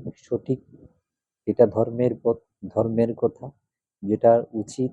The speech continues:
কথা, আমরা সেগুলাই গ্রহণ করব। এবং এই বিষয়ে যদি আরো বিশদভাবে কারো জানার থাকে কিংবা প্রশ্ন করার থাকে, আমার এই ভিডিওতে কমেন্টস করবেন কিংবা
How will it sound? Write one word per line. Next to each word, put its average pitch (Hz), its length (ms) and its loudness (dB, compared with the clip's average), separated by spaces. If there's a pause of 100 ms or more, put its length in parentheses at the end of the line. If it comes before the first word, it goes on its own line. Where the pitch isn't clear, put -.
(120)
কথা, 131 300 -6 (600)
আমরা 107 300 -4 (160)
সেগুলাই 107 520 -4
গ্রহণ 101 400 -8
করব। - 280 -10 (440)
এবং 123 200 8 (840)
এই 110 100 -2
বিষয়ে 110 300 4
যদি 131 220 0
আরো 123 160 4
বিশদভাবে 127 680 -2
কারো 113 300 0 (480)
জানার 110 420 -2
থাকে 117 300 -8
কিংবা 113 300 -6
প্রশ্ন - 400 -8
করার 120 360 -6
থাকে, 104 260 -10 (540)
আমার 110 240 -4
এই 110 160 -2
ভিডিওতে 113 380 -2
কমেন্টস 110 540 -4
করবেন 101 380 -4 (1040)
কিংবা 120 320 4